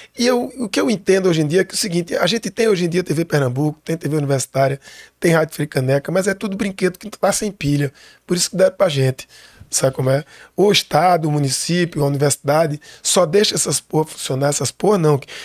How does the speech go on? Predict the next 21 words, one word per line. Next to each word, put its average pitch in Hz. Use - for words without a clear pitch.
que 156
são 170
muito 180
bem 190
feitas. 160
Essas 143
pessoas -
que 170
tão 151
lá 151
não 165
tem 165
nada 175
a 165
ver 175
com 185
isso 147
que -
eu 143
tô 143
falando. 127